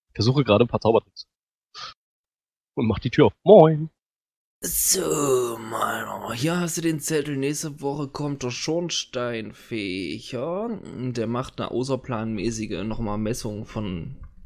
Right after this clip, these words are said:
Speaker 2: vom Kohlenstoffmonoxid eurer Thermen und der Heizung.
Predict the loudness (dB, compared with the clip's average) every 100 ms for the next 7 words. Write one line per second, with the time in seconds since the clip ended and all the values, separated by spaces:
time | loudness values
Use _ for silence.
0 | -18 -16 -14 -14 -12 -8 -8 -8 -2 0
1 | 0 -2 -6 -4 -4 -2 0 0 -2 -2
2 | -2 -2 -4 -2 -4 -4 -4 -2 -2 -4
3 | -6 -6 -6 -4 -4 -6 -6 -4 -4 -10